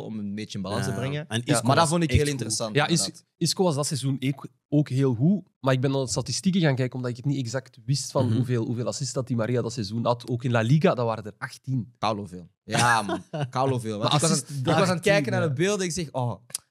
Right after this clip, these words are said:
Speaker 1: Want ik heb de
Speaker 3: Dat
Speaker 1: beelden
Speaker 3: is, dat
Speaker 1: verzameld
Speaker 3: is
Speaker 1: van Di Maria. Ik zeg,
Speaker 3: Van
Speaker 1: oh.
Speaker 3: La Liga, hè. Dat is, dat is
Speaker 1: Ja,
Speaker 3: gewoon,
Speaker 1: maar ook
Speaker 3: ja, maar
Speaker 1: Champions
Speaker 3: ook
Speaker 1: League, hè.
Speaker 3: Champions
Speaker 1: Ja,
Speaker 3: League, ja,
Speaker 1: hij heeft
Speaker 3: man.
Speaker 1: gekke cijfers, denk ik. Ik heb
Speaker 3: Ik
Speaker 1: het
Speaker 3: denk
Speaker 1: niet
Speaker 3: Champions
Speaker 1: geteld.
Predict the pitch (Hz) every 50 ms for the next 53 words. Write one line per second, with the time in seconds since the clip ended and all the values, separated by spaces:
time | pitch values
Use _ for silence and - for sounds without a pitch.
0 | _ _ _ _ _ - - 143 156 131 - - - _ _ _ _ _ _ _
1 | - 123 113 117 101 95 151 139 143 143 135 123 143 135 135 135 131 - - 139
2 | 120 120 117 117 117 107 113 110 104 107 104 - _ _ - - - 117 - -
3 | 170 165 156 156 185 190 156 147 120 120 156 196 147 143 135 127 - 135 127 117
4 | - - - - 127 143 196 233 - 196 190 208 233 - - 254 175 196 196 202
5 | 208 220 165 - 180 214 233 214 110 120 135 143 135 127 117 110 196 196 151 127
6 | 123 120 123 156 - 139 123 - 143 165 185 - 135 113 123 123 113 135 117 -
7 | 131 131 131 120 196 - 143 127 - - 113 139 147 170 180 180